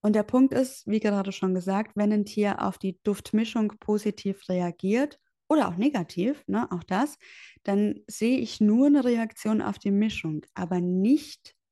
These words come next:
die Reaktion auf einzelne Düfte,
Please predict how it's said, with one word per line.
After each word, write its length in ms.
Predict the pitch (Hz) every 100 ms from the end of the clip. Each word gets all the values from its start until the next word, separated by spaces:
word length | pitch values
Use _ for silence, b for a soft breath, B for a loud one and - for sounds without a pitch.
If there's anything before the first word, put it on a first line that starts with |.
| _ _ _ -
die 80 | 220
Reaktion 840 | 214 202 196 - 196 196 202 208 B B _
auf 360 | 202 202 202 - _ _ -
einzelne 600 | 185 202 196 202 196 196
Düfte, 560 | - 247 - 160 160